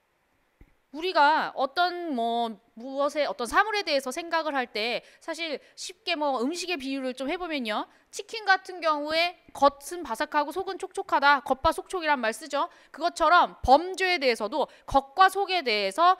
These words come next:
어떤 의미를 가지는지 우리가 생각해 볼 수 있습니다. 어렵지 않아요. 그래서 범죄라는 무엇이냐? 겉으로 어떤 규격, 형식을 갖추고 있다. 그래서 어떤 일정한 규격이나 양식이라는 게 있다고? 그러면 굉장히 이상한 얘기거든요.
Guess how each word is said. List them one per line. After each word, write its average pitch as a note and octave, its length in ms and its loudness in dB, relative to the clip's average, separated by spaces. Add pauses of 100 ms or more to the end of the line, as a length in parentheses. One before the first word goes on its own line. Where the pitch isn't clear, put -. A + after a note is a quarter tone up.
(140)
어떤 F4+ 420 4
의미를 D#4 260 -2
가지는지 G#3 680 -6
우리가 F#3+ 220 -10
생각해 E4+ 340 -12
볼 C4+ 100 -8
수 D4+ 140 -12
있습니다. G#3+ 640 -6 (280)
어렵지 F4+ 400 -4
않아요. A#3 420 -2
그래서 G#3 180 -4
범죄라는 C#4 640 -2
무엇이냐? G#3 500 -6 (300)
겉으로 B3+ 720 -4 (460)
어떤 A#3+ 320 -4
규격, A3+ 500 -4
형식을 G4+ 340 -4
갖추고 B3 340 -4
있다. E3 320 -16
그래서 G3 280 -8 (180)
어떤 E4+ 440 -2
일정한 D4+ 520 -2
규격이나 C#4+ 460 -4
양식이라는 F4+ 720 0
게 C#4+ 80 -8
있다고? C#4+ 500 -4
그러면 C#4 200 -8
굉장히 A#3+ 380 -10
이상한 D#4 460 -6
얘기거든요. F#3+ 580 -8